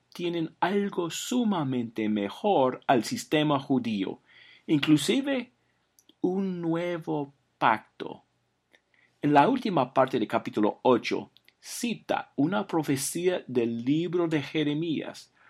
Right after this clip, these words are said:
escrito seiscientos años antes del libro de Hebreos, y en la profecía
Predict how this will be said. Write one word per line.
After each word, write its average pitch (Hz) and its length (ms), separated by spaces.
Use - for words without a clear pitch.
escrito 147 800
seiscientos 190 1120
años 147 760
antes 127 760
del 107 240
libro 120 220
de 110 60
Hebreos, 104 560
y 147 140
en 131 80
la 127 160
profecía 139 920